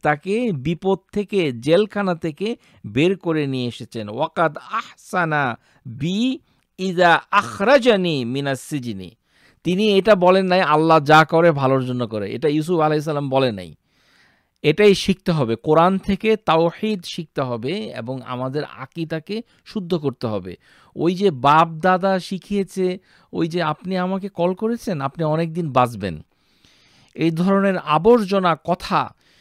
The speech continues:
এগুলো, মানে, কত জঘন্য। এই ধরনের লোক, লৌক-, লৌকিক কথাগুলো বাংলাদেশে যেগুলো এসেছে, বিসমিল্লাহ গলদ, আস্তাগফিরুল্লাহ আজিম, আল্লাহর নামে নাকি গলদ। আস্তাগফিরুল্লাহ। তারপরে কি?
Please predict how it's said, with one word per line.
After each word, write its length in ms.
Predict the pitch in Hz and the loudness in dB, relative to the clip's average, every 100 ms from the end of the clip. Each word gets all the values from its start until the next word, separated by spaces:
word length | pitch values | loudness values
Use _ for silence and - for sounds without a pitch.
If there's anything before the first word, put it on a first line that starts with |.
| _ _ | _ _
এগুলো, 600 | - 147 196 202 190 - _ _ _ | -10 -4 0 2 0 -2 _ _ _
মানে, 200 | 131 156 156 | -8 -6 -6
কত 220 | 175 175 214 | -8 -4 -4
জঘন্য। 880 | 143 143 143 233 269 262 196 - - _ _ - | 0 0 2 0 0 0 -2 -6 -18 _ _ -16
এই 420 | - - 381 254 | -12 -6 -6 -4
ধরনের 440 | 226 233 208 196 | -2 -2 -2 -4
লোক, 440 | 156 160 185 175 - | -2 0 0 -2 -4
লৌক-, 580 | 143 156 185 175 - | 0 4 4 2 -6
লৌকিক 480 | 165 165 180 196 202 - | -2 2 2 -2 -8 -4
কথাগুলো 500 | 170 202 180 165 147 | -4 -2 -2 0 0
বাংলাদেশে 680 | 143 151 156 160 - 180 | -2 -2 -4 -6 -6 -6
যেগুলো 400 | 139 147 151 147 | -4 -4 -4 -4
এসেছে, 560 | - 139 156 - 135 - _ _ _ | -6 -8 -12 -8 -8 -8 _ _ _
বিসমিল্লাহ 640 | 113 127 - 143 143 135 127 | -12 -10 -6 -4 -2 0 0
গলদ, 460 | 123 131 131 127 - _ _ _ _ - | 0 2 2 2 -4 _ _ _ _ -20
আস্তাগফিরুল্লাহ 760 | - - - 139 127 123 110 | -18 -16 -14 -8 -4 -4 -2
আজিম, 280 | 117 135 127 - | -2 -2 -4 -4
আল্লাহর 500 | 135 147 160 180 170 | -4 -2 2 2 2
নামে 380 | 156 147 165 | -2 -2 -2
নাকি 340 | 165 160 156 190 | -4 -4 -6 -10
গলদ। 420 | 131 117 92 - | -8 -8 -8 -14
আস্তাগফিরুল্লাহ। 1040 | _ _ - - 170 151 131 104 107 143 - - _ _ _ _ _ _ | _ _ -20 -12 -12 -12 -16 -16 -10 -10 -10 -16 _ _ _ _ _ _
তারপরে 460 | 120 127 131 131 131 | -2 -2 -2 -6 -6
কি? 240 | - 185 | -8 -14